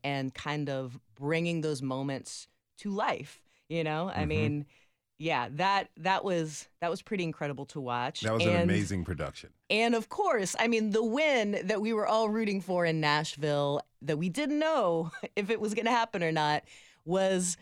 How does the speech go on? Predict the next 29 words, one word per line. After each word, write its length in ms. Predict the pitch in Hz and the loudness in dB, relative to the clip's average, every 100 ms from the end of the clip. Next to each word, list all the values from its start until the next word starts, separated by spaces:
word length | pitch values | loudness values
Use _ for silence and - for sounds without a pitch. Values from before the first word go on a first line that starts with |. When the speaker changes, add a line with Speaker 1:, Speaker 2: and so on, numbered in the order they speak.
| - | -4
Speaker 1:
the 160 | 165 - | -4 2
A 160 | 202 202 | 2 2
O 100 | 202 | 0
B 340 | 175 180 147 | 0 0 0
in 160 | 139 156 | 0 0
that 220 | 151 151 143 | 2 0 -4
roots, 580 | 143 175 - - - - _ _ - | -6 -6 -4 -8 -10 -14 _ _ -4
in 120 | 170 | 0
that 160 | 160 147 | 0 -2
roots 340 | 151 175 - | -4 -4 -4
gospel 440 | 170 147 151 156 | 0 0 -2 -8
category. 800 | 151 160 143 143 139 143 135 131 | -6 0 0 0 -4 -4 -2 -2
I 40 | 123 | -2
mean, 160 | 143 151 | -2 0
they 140 | 190 | 0
were 120 | 254 | 0
up 180 | 262 277 | -2 -2
against 320 | 233 202 185 | -2 -2 -4
some, 220 | - 160 143 - | -4 -4 -6 -12
some 200 | - 170 | -12 -6
pretty 180 | 185 | -4
big 180 | 175 160 | -4 -2
names, 640 | 160 151 139 135 143 - - | 0 0 0 0 -2 -4 -4
uh, 360 | - 135 135 131 - - - - | -2 0 0 -2 -8 -20 -20 -6
the 160 | 147 | -2
Gaithers, 800 | 165 202 262 - 156 160 240 233 - 262 214 | 0 0 0 -2 0 0 0 0 -2 -2 0
<laughs> 100 | 262 | 0
a 100 | 214 | 0
big, 360 | 180 208 196 190 | 0 0 0 -2